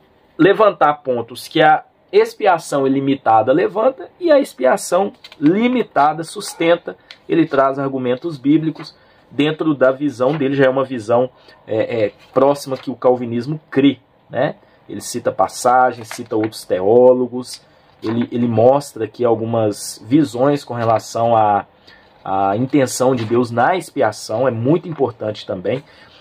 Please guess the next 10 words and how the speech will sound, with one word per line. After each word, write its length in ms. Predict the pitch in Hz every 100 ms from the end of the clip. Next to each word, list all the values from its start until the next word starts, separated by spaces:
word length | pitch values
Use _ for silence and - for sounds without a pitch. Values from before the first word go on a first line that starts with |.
| _ _ _
E 80 | 359
aí 200 | 294 247
a 120 | 262
última 480 | 240 262 285 - 247
intenção 600 | 240 226 202 160 175 160
que 60 | 165
ele 100 | 165
trabalha, 480 | 196 190 147 151 160
são 200 | - 208
três, 580 | 190 185 233 - -